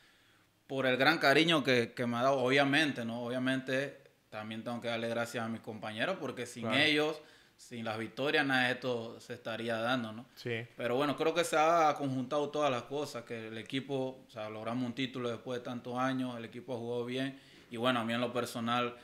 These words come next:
Speaker 1: creo que, que me ha ido muy bien, he tenido ese rodaje, gracias a Dios las lesiones me han respetado,
Speaker 2: Ujú.
Speaker 1: y creo que eso es importante. Entonces, wow, la verdad es que yo agradecido con esta afición, no sabía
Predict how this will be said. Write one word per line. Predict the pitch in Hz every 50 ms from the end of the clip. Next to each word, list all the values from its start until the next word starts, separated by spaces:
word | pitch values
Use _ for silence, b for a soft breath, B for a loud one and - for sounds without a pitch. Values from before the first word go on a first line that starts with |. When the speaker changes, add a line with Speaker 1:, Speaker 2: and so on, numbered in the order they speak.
| B B B B B -
Speaker 1:
creo | - 123 120 117
que, | 120 123 117 113 110 113 -
que | - 120
me | 113 110 110
ha | 110 120
ido | 123 123
muy | 120 120 120 113
bien, | 113 123 135 135 123
he | 117
tenido | 117 127 120 117 120 123 120 120 117 113 120 -
ese | 123 117 - 131 123
rodaje, | 117 113 110 113 120 131 135 135 127 123 123 120
gracias | 120 117 113 - 127 123 117
a |
Dios | 117 117 120
las | 123 123 123
lesiones | 117 113 110 123 120 123 123
me | 117 113
han | 117 120
respetado, | 123 123 117 - 117 110 131 123 123 131 123
Speaker 2:
Ujú. | 120 117 113 B B B B B
Speaker 1:
y | - -
creo | - 147 143 147
que | 143 151
eso | 143 - 156
es | 156
importante. | 160 143 135 131 120 117 - 139 151 165 143 - 131 117
Entonces, | 113 104 131 120 113 - - 131 131 135 123 117 107 - - - - _ - - _ _ b b b b b b
wow, | 127 127 127 117
la | 113
verdad | 110 107 107 107 113 117
es | 117
que | 117 - 135 131 127 120 113 113 107
yo | 113 117 117 120 123 131 135 139
agradecido | 139 131 123 120 117 110 - - 139 143
con | 135 123 123
esta | 123 - 143
afición, | 127 - 117 113 - - 131 135 143 131
no | 123 131
sabía | 127 - 139 135 135 139 147 151 151 151 -